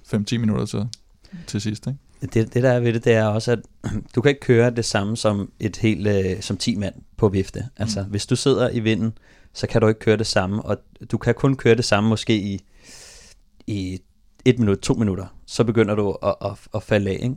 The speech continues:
Speaker 2: Og hvis du ikke finder det, det, den læ, du skal bruge inden for de der, det der minut, to minutter, så vil du være, så vil du falde af. Og hvis du først bliver sat lidt af, så har du allerede været helt oppe i rød zone, og det har dem, der sidder og fører, ikke.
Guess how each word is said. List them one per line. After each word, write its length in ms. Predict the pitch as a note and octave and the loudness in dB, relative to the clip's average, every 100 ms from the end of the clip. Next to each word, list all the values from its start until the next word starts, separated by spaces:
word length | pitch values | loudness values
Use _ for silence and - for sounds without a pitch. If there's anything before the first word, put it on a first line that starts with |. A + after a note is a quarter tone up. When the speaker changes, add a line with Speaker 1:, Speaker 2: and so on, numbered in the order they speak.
| - | -8
Speaker 2:
Og 80 | - | -8
hvis 140 | G2+ | -4
du 80 | - | 0
ikke 120 | B2+ | 0
finder 280 | - C#3 B2+ | 2 0 2
det, 380 | B2 B2 A#2+ - | 2 4 4 4
det, 220 | B2 A#2 | 2 4
den 180 | A#2+ A2 | 2 2
læ, 200 | G#2+ G2+ - | 2 0 -2
du 60 | |
skal 160 | - A2 | -4 -4
bruge 400 | - G#2 A2 A2+ | 0 0 0 0
inden 180 | A2 A#2+ | -2 0
for 120 | A#2 | 0
de 140 | - | 0
der, 220 | A2 G#2 G2 A#2 - | 0 0 -2 -8 -2
det 80 | |
der 100 | G#2+ | 0
minut, 300 | A2 G#2 A2+ | 0 2 0
to 180 | - C3 | 2 2
minutter, 380 | A#2 G#2+ G2+ A2 - _ - _ - | 2 2 2 0 -2 _ -20 _ -10
så 120 | - B2 | 2 4
vil 100 | C#3 | 6
du 180 | A#2+ A2+ | 4 2
være, 200 | G#2+ G2 | 2 2
så 140 | - A#2+ | 0 2
vil 100 | C#3+ | 2
du 60 | |
falde 260 | - G2+ G2+ | 2 0 2
af. 120 | - | 0
Og 80 | G#2+ | -4
hvis 140 | G2+ | -6
du 80 | G#2 | -6
først 300 | - A#2+ - | 0 0 0
bliver 140 | D3 B2+ | -2 0
sat 280 | - G#2 | 0 0
lidt 180 | A2+ C#3+ | 0 2
af, 200 | A#2+ F2 _ - - _ _ - | 0 0 _ -20 -20 _ _ -6
så 160 | - | 2
har 140 | A#2 C3 | 6 6
du 60 | |
allerede 340 | A2+ G#2+ G#2+ G2+ | 6 6 2 4
været 160 | F#2+ | 4
helt 140 | A2 G#2+ | 4 2
oppe 160 | G2 G#2+ | 2 4
i 20 | |
rød 200 | G#2 G2 | 4 2
zone, 360 | - F#2+ G2 - - | 0 -2 -2 -4 -6
og 140 | G2 | -2
det 100 | A2 | 0
har 200 | G#2+ G2+ | 0 -2
dem, 220 | G#2 G#2 | 0 0
der 80 | G#2 | -2
sidder 240 | - G2+ | -4 -4
og 100 | F#2+ | -4
fører, 280 | - F#2 F#2+ - | -4 -2 -2 0
ikke. 240 | C#3 C#3 | -2 -2